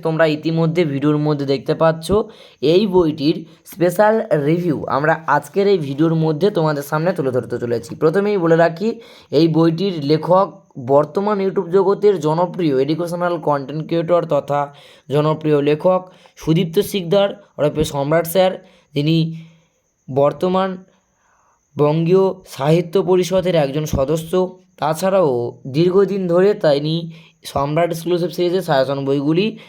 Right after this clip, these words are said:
লেখার সঙ্গে যুক্ত রয়েছেন এবং, আহ, দীপশঙ্কর রায়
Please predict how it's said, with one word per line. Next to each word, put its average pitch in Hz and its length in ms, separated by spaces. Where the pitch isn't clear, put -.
লেখার 143 280
সঙ্গে 170 300
যুক্ত 170 240
রয়েছেন 131 440
এবং, 165 320
আহ, - 920
দীপশঙ্কর 190 880
রায় 143 360